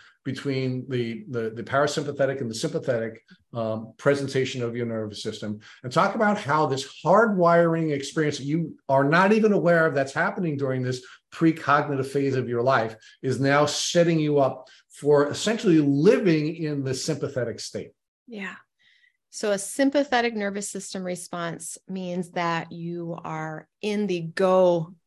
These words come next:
Speaker 2: uh, response or the fight or the flee response. And, you know, we're not often fleeing from tigers or fighting off predators, but we might be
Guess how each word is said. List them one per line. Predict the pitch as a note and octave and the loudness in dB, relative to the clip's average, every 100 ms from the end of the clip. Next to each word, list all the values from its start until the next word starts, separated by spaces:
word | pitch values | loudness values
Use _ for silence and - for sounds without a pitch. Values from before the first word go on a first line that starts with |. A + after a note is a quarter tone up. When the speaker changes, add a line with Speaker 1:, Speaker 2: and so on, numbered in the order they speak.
| - | -10
Speaker 2:
uh, | D#3+ D3 D3+ | -6 -6 -6
response | D#3+ D#3 D#3 C#3 D3 | -6 -6 -6 -6 -6
or | F3 | -4
the | E3 E3 | -4 -4
fight | - - G3+ F3 D3+ - | -8 -4 0 0 0 -6
or | F3 E3 | -6 -4
the | E3 | -4
flee | E3 _ G#3 G#3+ G3 | -10 _ -4 -2 -2
response. | E3 E3 - D#3+ - - - - - - _ _ - | -2 -6 -6 -6 -6 -10 -18 -20 -20 -20 _ _ -2
And, | G#3 G3 F#3+ F#3 - _ _ E3+ _ - | 2 4 2 -2 -8 _ _ -20 _ -4
you | A#3 | 0
know, | G3 E3+ | 2 2
we're | G3 | 2
not | G#3 G3 - | 4 2 4
often | F3+ F3+ - F3+ F3 E3+ | 2 2 0 -2 -2 -8
fleeing | - - G3 F#3 F3+ | -10 -4 -2 0 -2
from | E3 E3 | -4 -6
tigers | D#3+ - C4 B3+ G3 F3 E3+ E3+ | -6 -2 2 4 6 4 4 0
or | E3+ | -2
fighting | E3+ F3 F3 F3 | 0 -2 0 -2
off | D#3+ D#3+ _ | -4 -6 _
predators, | - B3+ A3+ E3+ D#3 D#3 - | -2 2 2 2 0 -2 0
but | A#3+ G#3 - | 4 4 2
we | G3 | 0
might | F#3+ F#3+ G3 - | 0 0 0 -2
be | F3+ F3 F3 | -4 -4 -4